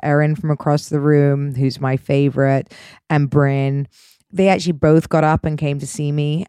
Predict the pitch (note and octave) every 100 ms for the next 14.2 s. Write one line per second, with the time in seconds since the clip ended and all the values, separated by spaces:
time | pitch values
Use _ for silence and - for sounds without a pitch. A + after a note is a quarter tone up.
0 | - E3 D#3 D#3+ - _ _ - F#3 G3+
1 | G3 A3 A#3+ - G#3 G3 - F3+ E3+ D#3+
2 | E3+ - D#3 D#3 D3+ D3 D#3 - F#3 E3
3 | D3+ F3+ E3+ D3 E3 D3 C#3 C3 C#3 B2+
4 | A#2+ C#3+ D3 D#3 F3 F#3+ F#3+ F#3+ F#3+ G3+
5 | F#3 E3+ C3+ B2 D#3 E3+ F#3+ F3+ E3+ F#3
6 | F3 F3 F3 F#3+ F3 F3 F3 D#3 - -
7 | - _ A#3+ - - A#3+ - - F#3+ F#3
8 | F#3 F#3+ E3+ E3+ F3 E3+ E3+ - D#3 D#3
9 | F3+ D3+ G3 F#3+ - - A3+ B3 E3 E3
10 | F#3+ F#3 F#3+ - - - E3 C3+ - -
11 | - F3 - E3+ E3 C#3+ C#3+ - F#3 F#3
12 | G#3 F#3+ - C#3 C3 D3 D3+ G#3+ - _
13 | - - - _ _ B3 - - A#3 A3
14 | A3